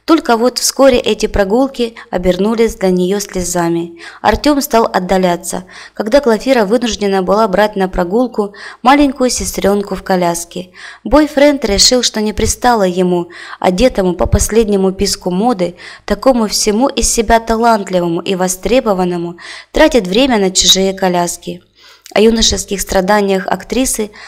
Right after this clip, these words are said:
знала только подушка. До самого выпускного Глафира болезненно переживала это расставание,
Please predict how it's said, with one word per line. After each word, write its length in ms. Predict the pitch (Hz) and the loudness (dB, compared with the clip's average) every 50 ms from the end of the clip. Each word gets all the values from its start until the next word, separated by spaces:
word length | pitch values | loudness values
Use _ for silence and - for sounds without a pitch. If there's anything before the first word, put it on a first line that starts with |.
| - - - - | -20 -20 -14 -8
знала 400 | - - 233 269 285 277 254 - | -6 0 2 2 2 2 0 0
только 340 | - 190 202 196 - 202 190 | 0 -2 -2 0 0 -2 0
подушка. 680 | 190 196 185 165 180 175 175 - - - 190 180 180 185 _ _ _ _ _ _ _ _ _ _ _ _ _ _ _ _ _ _ _ _ _ - - - - - - - | 2 2 0 2 0 -2 -2 -4 -4 -6 -10 -10 -10 -12 _ _ _ _ _ _ _ _ _ _ _ _ _ _ _ _ _ _ _ _ _ -20 -20 -20 -20 -20 -16 -6
До 120 | 185 214 220 | -2 0 2
самого 400 | - - 311 285 277 262 254 - | 4 4 6 6 6 4 4 4
выпускного 640 | 233 226 233 226 - - - 208 208 202 185 185 180 | 2 0 0 -2 -4 -2 -2 0 2 2 4 2 0
Глафира 460 | 175 175 190 185 190 196 214 220 240 208 | 0 0 0 0 2 0 0 0 0 2
болезненно 600 | 180 190 190 202 240 254 240 247 226 220 220 214 | 2 2 2 2 2 0 0 -2 -2 -2 -2 -2
переживала 640 | 214 202 185 185 175 - - 180 180 196 202 208 208 - | -2 0 0 2 0 0 0 0 0 0 0 0 0 0
это 240 | - 190 185 196 190 | -2 -4 -2 -2 -4
расставание, 800 | 190 190 185 - 196 185 175 180 175 170 170 175 170 170 175 | -2 -2 -4 -2 -4 -4 -2 0 -2 -2 -2 -4 -6 -8 -10